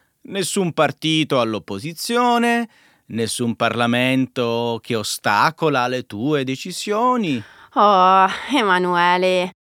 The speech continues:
Speaker 2: sono sicura che i dittatori non sono stati inclusi nell'ambito di questa ricerca.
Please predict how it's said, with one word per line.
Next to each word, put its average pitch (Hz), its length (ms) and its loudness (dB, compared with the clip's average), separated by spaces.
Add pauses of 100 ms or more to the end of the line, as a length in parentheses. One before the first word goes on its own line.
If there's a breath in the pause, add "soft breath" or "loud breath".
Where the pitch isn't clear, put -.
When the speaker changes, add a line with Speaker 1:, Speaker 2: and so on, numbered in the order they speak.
(340)
Speaker 2:
sono 370 280 2
sicura 170 640 0
che 320 140 -2
i 320 60 0
dittatori 190 840 -2
non 320 240 0
sono 330 400 0
stati 185 380 0
inclusi 190 580 -4
nell'ambito 180 640 0
di 175 100 -2
questa 180 340 -2
ricerca. 170 760 -2